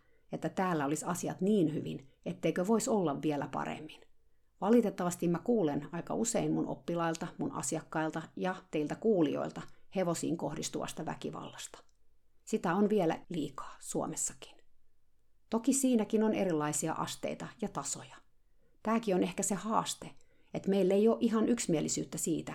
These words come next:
mikä on väkivaltaa, tai se,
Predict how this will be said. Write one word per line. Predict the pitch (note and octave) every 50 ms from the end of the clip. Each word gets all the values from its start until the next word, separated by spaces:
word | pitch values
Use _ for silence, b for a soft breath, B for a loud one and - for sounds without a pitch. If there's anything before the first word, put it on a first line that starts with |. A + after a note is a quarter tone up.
| - -
mikä | F#3+ - - - - D#3 -
on | - G3 G3 F3+ D#3
väkivaltaa, | D3 C#3+ C#3 - - C3+ C3+ C3 B2+ - - - - - - - b b b b b b
tai | - E3+ E3 D#3+
se, | - - F#3+ F#3 F3+ -